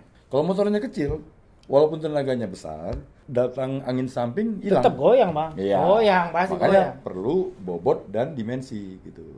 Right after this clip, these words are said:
Speaker 2: Itu menyangkut, menyangkut hal itu juga ya?
Speaker 1: Iya, karena untuk safety dan
Speaker 2: Oh.
Speaker 1: untuk visibility,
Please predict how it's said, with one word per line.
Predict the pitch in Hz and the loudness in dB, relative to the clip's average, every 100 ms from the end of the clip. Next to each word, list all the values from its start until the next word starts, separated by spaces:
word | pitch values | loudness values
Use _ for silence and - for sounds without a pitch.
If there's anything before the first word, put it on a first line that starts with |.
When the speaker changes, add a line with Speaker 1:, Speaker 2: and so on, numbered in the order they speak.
| - - - _ | -20 -20 -20 _
Speaker 2:
Itu | 170 | -6
menyangkut, | 208 196 175 175 | -2 -2 -2 -6
menyangkut | 165 165 160 165 | -8 -8 -8 -6
hal | 151 151 | -6 -6
itu | 151 | -8
juga | 147 190 175 | -8 -4 -2
ya? | |
Speaker 1:
Iya, | 147 131 107 90 | -2 -4 -6 -10
karena | 95 147 | -10 -8
untuk | 131 | -6
safety | 147 151 151 120 101 95 - | -6 -6 -4 -4 -6 -12 -18
dan | - 104 139 214 226 | -4 0 2 2 -2
Speaker 2:
Oh. | - - - - 135 | -8 -20 -20 -18 -12
Speaker 1:
untuk | 135 135 202 202 - | -10 -4 -6 -6 -14
visibility, | 156 151 156 151 170 180 120 | -12 -10 -6 -2 -2 -2 -4